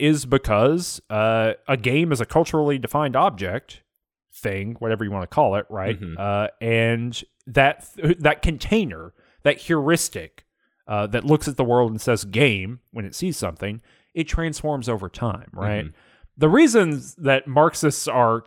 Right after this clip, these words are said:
Speaker 1: temperamentally antagonistic toward definitional inquiry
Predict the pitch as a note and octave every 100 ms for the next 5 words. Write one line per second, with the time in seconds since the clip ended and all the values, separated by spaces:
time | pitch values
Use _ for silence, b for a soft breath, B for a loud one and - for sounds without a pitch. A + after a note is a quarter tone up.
0 | _ - G3+ G3 F3 D#3 D3 C#3 B2+ B2
1 | C#3 B2 A2+ C3+ - A2+ G2+ _ C#3 B2
2 | A2+ D#3+ E3+ D#3 C#3+ - C3 G#2 C3+ F#3+
3 | - F2 D#2 E2+